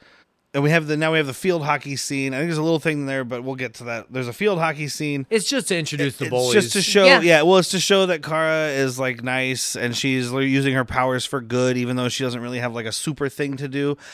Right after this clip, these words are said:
Speaker 1: I think it's an excuse for her to use powers.
Speaker 2: Yeah.
Speaker 1: 'Cause there's, like, this girl who's a bully, 'cause none of this ever comes back.
Speaker 2: Well, the bullies only exist so she can use her powers.
Speaker 1: Yeah.
Speaker 3: Yeah.
Speaker 2: It's, it's two times that we see it.
Speaker 1: Yeah, there's this,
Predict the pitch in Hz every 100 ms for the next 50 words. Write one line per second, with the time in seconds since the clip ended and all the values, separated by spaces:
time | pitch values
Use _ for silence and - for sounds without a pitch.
0 | - 185 226 196 165 - 165 - 147 123
1 | 120 - 98 55 78 - - 117 - -
2 | - - 151 151 165 151 151 160 196 190
3 | 190 175 135 143 139 147 208 185 156 139
4 | 120 110 95 85 254 175 156 196 262 165
5 | 160 160 156 156 120 139 127 127 139 123
6 | 127 120 123 120 98 85 147 95 98 233
7 | 147 127 - 180 - - - 202 190 202
8 | 147 135 131 120 156 120 80 131 151 117
9 | 143 143 143 143